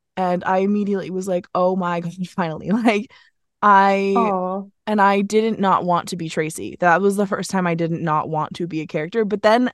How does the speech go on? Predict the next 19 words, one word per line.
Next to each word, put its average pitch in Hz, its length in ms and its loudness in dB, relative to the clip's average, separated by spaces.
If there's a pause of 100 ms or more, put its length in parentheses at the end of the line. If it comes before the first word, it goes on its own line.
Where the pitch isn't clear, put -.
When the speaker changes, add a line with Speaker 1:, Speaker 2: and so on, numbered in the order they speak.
(120)
Speaker 1:
as 208 180 2
I 214 100 -2
grew 233 200 0
up 294 240 4
and 240 120 -4
people 247 240 -2
were 247 120 2
like, 240 200 -2
"You 508 100 2
should 415 120 0
be 403 80 4
Tracy 440 580 4
and 320 140 0
nothing 320 280 -2
else," 277 280 0 (420)
I 240 80 0
was 254 140 0
like, 262 260 -2 (420)
"Seriously? 330 540 -2